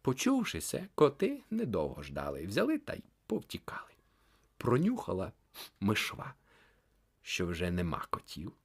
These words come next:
та швидше до мішків. І почала хазяйнувати, не стільки їсти, як псувати. Напорала мишва купцеві баришів, аж плаче він біля своїх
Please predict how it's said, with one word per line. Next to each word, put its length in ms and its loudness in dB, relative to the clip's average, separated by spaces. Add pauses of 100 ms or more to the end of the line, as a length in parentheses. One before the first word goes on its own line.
(680)
та 140 0
швидше 760 0
до 260 0
мішків. 680 -4 (240)
І 140 6
почала 840 6
хазяйнувати, 920 -4 (280)
не 100 2
стільки 480 0
їсти, 420 0
як 220 -4
псувати. 840 -10 (680)
Напорала 840 2
мишва 500 -2
купцеві 560 -4
баришів, 720 -6 (680)
аж 240 -6
плаче 640 -6
він 200 -10 (480)
біля 380 0
своїх 520 -6